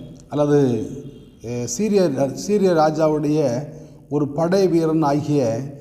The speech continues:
நாகமானுடைய வீட்டில் ஒரு சிறு பெண் காணப்படுகிறார். இந்த சீரிய ராஜாவுடைய படைத்தலைவனாகிய நாகமான்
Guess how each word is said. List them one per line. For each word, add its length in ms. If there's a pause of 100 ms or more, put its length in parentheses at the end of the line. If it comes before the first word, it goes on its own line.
(360)
நாகமானுடைய 680
வீட்டில் 600
ஒரு 160
சிறு 300
பெண் 300
காணப்படுகிறார். 840 (460)
இந்த 140
சீரிய 320
ராஜாவுடைய 680
படைத்தலைவனாகிய 880
நாகமான் 760